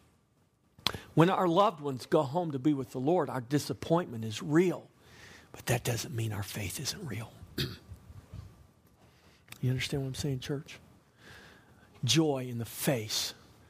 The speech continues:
of disappointment. You can have joy and disappointment simultaneously.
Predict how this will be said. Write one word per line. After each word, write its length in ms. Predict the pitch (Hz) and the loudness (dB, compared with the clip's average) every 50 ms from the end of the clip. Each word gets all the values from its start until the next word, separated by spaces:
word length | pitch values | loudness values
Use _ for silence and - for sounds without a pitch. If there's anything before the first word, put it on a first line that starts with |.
| _ _ _ _ - - | _ _ _ _ -2 -2
of 120 | 113 98 | 0 0
disappointment. 800 | - 117 104 - - 113 - - 143 147 190 - 110 101 - - - - - - - _ _ _ _ _ _ _ _ _ _ _ _ _ - _ _ - | 2 0 0 0 -2 -6 -6 -6 -6 -6 -6 -6 -8 -8 -8 -10 -14 -20 -20 -20 -20 _ _ _ _ _ _ _ _ _ _ _ _ _ -20 _ _ 6
You 180 | 139 170 233 | 8 8 8
can 200 | 233 - 202 180 | 8 6 2 2
have 340 | 147 147 190 202 190 165 139 | 4 4 4 4 2 2 0
joy 380 | 123 160 185 196 208 220 233 233 - | 2 4 4 6 6 2 2 0 0
and 220 | 160 147 139 120 | -2 -2 0 4
disappointment 800 | - 196 202 - - 160 - - - - 202 185 160 147 139 - | 4 4 4 4 -2 -4 -2 4 4 4 4 4 0 -4 -4 -2
simultaneously. 1200 | - - 180 165 185 196 190 170 - - 165 156 135 120 113 107 104 - - 101 90 95 110 | 2 2 4 4 4 0 -2 -6 -4 0 0 2 2 2 -2 -2 -2 -2 -2 -4 -4 -10 -10